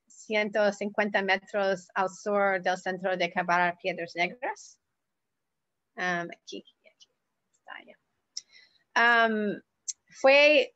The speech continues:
removido para hacerle, um, espacio a la pista área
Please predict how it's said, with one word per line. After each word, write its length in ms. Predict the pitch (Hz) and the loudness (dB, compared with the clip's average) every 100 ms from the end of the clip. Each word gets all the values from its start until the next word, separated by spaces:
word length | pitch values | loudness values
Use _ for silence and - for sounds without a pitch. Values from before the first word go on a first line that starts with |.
| _ _ | _ _
removido 1000 | 208 240 233 226 202 240 277 294 294 285 | 2 4 4 2 2 2 4 6 6 4
para 340 | 294 247 226 202 | 2 2 4 2
hacerle, 1120 | 220 - 233 240 247 247 220 220 214 214 196 _ - | -2 0 2 4 4 4 2 4 4 2 -2 _ 0
um, 220 | 208 196 | 0 0
espacio 640 | 202 - 214 247 - 240 | -6 -4 -4 -2 -6 -4
a 140 | 214 202 | -2 -2
la 180 | 185 | -2
pista 600 | 190 226 - 240 233 240 - _ _ _ | -4 -8 -6 -6 -6 -6 -14 _ _ _
área 460 | 202 208 233 254 | -2 -2 -2 -6